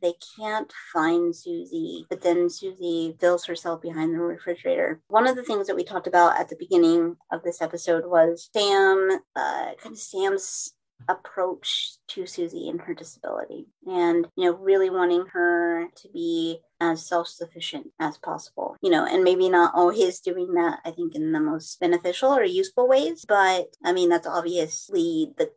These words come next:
goal. But he comes home to this scene and Susie is there. She survived. What, what do you think is going through Sam's mind?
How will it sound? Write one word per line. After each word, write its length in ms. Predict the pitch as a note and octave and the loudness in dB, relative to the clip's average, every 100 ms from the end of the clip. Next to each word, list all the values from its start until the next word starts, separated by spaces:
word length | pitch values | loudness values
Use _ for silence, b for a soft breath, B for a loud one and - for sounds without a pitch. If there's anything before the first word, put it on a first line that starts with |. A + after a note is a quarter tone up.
| - | -6
goal. 580 | E3 D#3 D#3+ A#2+ A2 - G#3 | 0 2 2 -2 -4 -4 2
But 200 | F#3 - | 2 0
he 200 | - G#3 | -8 -12
comes 360 | - A#3+ B3 | -8 -6 -8
home 720 | - F#3+ F#3 F3+ F3+ F3 F3+ F3+ | -4 0 2 2 2 -2 -4 -10
to 200 | - G3+ | -8 -4
this 200 | F3+ E3+ | -4 -4
scene 800 | - - F#3+ F3+ F3+ F3+ F#3 - - | -8 -8 -4 0 -2 -4 -8 -8 0
and 560 | F3 E3+ E3+ E3 E3 - | 2 2 2 -2 -4 -10
Susie 580 | - - G3 F#3+ F#3 F3+ | -18 -4 -2 -2 -2 -4
is 160 | F3 | -4
there. 540 | E3+ E3+ E3 E3 D#3+ - | -2 -2 0 0 -2 -6
She 420 | - - - F#3 | -14 -12 -6 -6
survived. 680 | F3 - F3 E3+ E3+ E3+ E3+ | -6 -6 -2 0 0 0 -2
What, 180 | D4 D4+ | -2 -2
what 100 | E4 | 0
do 60 | F4+ | 0
you 140 | F#4+ | 0
think 180 | D#4+ D4+ | -2 -4
is 80 | - | -4
going 320 | G#3+ A3+ A3 | -6 -6 -8
through 220 | G#3+ G3 | -6 -8
Sam's 540 | - - F3 F3+ F3 E3 | -6 -2 0 0 -4 -12
mind? 600 | D#3+ D#3+ - - - | -12 -10 -10 -10 -12